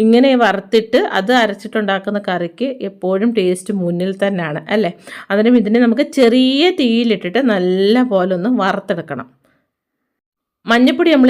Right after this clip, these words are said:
ചേർത്ത് കൊടുക്കുന്നുണ്ട്. ഇതുപോലെ നമ്മൾ കുറച്ച് തേങ്ങയൊക്കെ വറുത്തിട്ട് റെഡിയാക്കി വെക്കുകയാണെങ്കിൽ ഒന്നെങ്കിൽ അന്നേരം നമുക്ക് കറി വെക്കുന്നതിന് മുമ്പായിട്ട് അരച്ചെടുക്കുകയോ അല്ലെങ്കിൽ അരച്ച് അങ്ങനെയും ഫ്രീസറിൽ സൂക്ഷിക്കുകയാണെങ്കിൽ നല്ല ടേസ്റ്റാണ്. ലേശം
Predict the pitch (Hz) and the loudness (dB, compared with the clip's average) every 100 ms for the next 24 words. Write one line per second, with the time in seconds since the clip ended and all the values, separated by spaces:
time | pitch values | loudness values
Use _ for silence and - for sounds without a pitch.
0 | 254 185 180 208 180 180 175 185 254 240 | 4 2 2 0 0 -2 -2 0 0 0
1 | 240 262 311 269 277 247 254 247 214 202 | 0 2 2 0 0 -2 -2 -2 0 0
2 | 208 208 214 185 170 - 180 196 208 - | -4 -2 -2 -2 -4 -8 -8 -6 -6 -4
3 | 180 180 190 185 196 175 170 185 165 165 | -4 -2 -2 -2 -4 -6 -4 -6 -6 -8
4 | 185 180 175 240 392 - 190 185 196 196 | -6 -6 -6 -8 -8 -8 -6 -4 -6 -6
5 | 196 185 190 196 190 190 185 190 190 175 | -6 -6 -4 -4 -2 -4 -6 -6 -6 -6
6 | 175 185 190 175 165 165 160 160 180 160 | -4 -4 -4 -6 -8 -8 -10 -4 -4 -2
7 | 160 160 185 170 190 - 262 262 - - | -6 -6 -6 -6 -8 -6 -6 -6 -18 -20
8 | - 185 185 202 294 262 240 220 202 214 | -6 -2 0 2 0 2 0 0 0 -2
9 | 175 175 185 - 175 185 180 165 170 156 | -4 -8 -6 -4 -4 -4 -6 -6 -6 -6
10 | 165 156 156 247 - - _ _ _ _ | -8 -10 -8 -8 -10 -20 _ _ _ _
11 | _ _ _ _ - 233 233 240 | _ _ _ _ -2 2 2 2